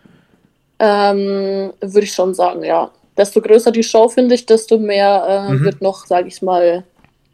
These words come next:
Speaker 1: ähm, mehr draus geschnitten, find ich.
Speaker 2: Mhm.
Speaker 1: Also so von
Speaker 2: Mhm.
Speaker 1: meinen Erfahrungen her jetzt.
Speaker 2: Ähm, du warst
Speaker 1: Aber,
Speaker 2: bei
Speaker 1: ja.
Speaker 2: Paradise Hotel, du warst bei Temptation Island und du warst bei Beauty and the Nerd, gell?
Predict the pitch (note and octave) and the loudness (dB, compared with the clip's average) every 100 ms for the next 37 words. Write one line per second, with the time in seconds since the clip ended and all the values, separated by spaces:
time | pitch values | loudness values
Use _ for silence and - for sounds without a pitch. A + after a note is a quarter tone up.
0 | - D#3+ E3+ F3 F#3 F#3+ F#3 F3+ F3+ - | -8 -4 -4 -4 2 2 4 2 0 -12
1 | - F#3+ F#3 D#3+ - F3 - F3 A#2 E3 | -2 -2 -2 -8 -4 -4 -2 -4 -2 -4
2 | E3 E3+ - F3 F3 E3+ E3+ F#3 - E3+ | -2 -4 -4 -4 -4 -4 -2 -4 -4 -4
3 | E3+ E3+ F3 F3+ E3+ - - - _ _ | -2 -6 -8 -6 -6 -8 -14 -20 _ _
4 | _ _ _ _ - A2 G#2+ G#2+ G#2 G#2+ | _ _ _ _ -16 -10 -8 -8 -4 0
5 | A#2+ G3 F#3+ A2+ A#2 B2 F3+ E3 - B2 | 2 2 0 -2 -2 0 0 0 -6 -8
6 | B2+ A#2+ A2+ - G#2+ - A#2+ F3 D3+ B2+ | -6 -4 -6 -8 -14 -8 -6 -6 -8 -10
7 | B2 - - A2+ A2 A#2 A2 A#2 - F#2+ | -10 -12 -8 -8 -8 -12 -10 -12 -10 -12
8 | G#2 C3 C#3+ B2 B2 B2+ A#2 A#2 A#2+ - | -8 -8 -8 -10 -14 -12 -8 -8 -8 -14
9 | - A2 A2 A2+ A2 A2 A2 G2 F#2 - | -8 -6 -6 -8 -12 -14 -12 -12 -12 -12
10 | G#2 A#2+ D#3 | -10 -10 -10